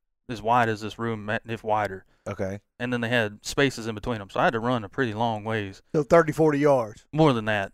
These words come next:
Speaker 3: Yeah.
Speaker 1: But, uh, so I said, "Okay," so I grabbed some tools, ran down there, took it off, handed it to a,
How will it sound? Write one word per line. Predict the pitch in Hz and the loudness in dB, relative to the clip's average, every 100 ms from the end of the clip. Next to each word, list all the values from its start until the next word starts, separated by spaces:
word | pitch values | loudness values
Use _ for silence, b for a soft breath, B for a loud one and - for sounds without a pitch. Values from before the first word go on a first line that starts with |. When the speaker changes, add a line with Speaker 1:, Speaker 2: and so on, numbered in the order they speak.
| _ | _
Speaker 3:
Yeah. | 143 117 90 | 0 0 0
Speaker 1:
But, | 135 135 123 | 4 6 8
uh, | 131 120 110 98 - _ _ _ _ _ _ _ | 6 6 4 -2 -12 _ _ _ _ _ _ _
so | 143 | 0
I | |
said, | 131 131 | 2 6
"Okay," | 170 156 156 | 6 6 4
so | 135 120 | 2 0
I | |
grabbed | 120 143 143 | 4 4 4
some | 143 | 0
tools, | 151 151 143 139 - | 0 2 2 0 -2
ran | 120 139 135 | 2 2 4
down | 131 131 | 4 4
there, | 127 127 127 | 2 2 0
took | - 147 127 | 4 4 6
it | |
off, | 127 127 123 - - - _ - | 4 4 2 -2 -16 -20 _ -2
handed | 147 135 | 0 2
it | 117 | 0
to | 135 123 | -2 -4
a, | 113 | -4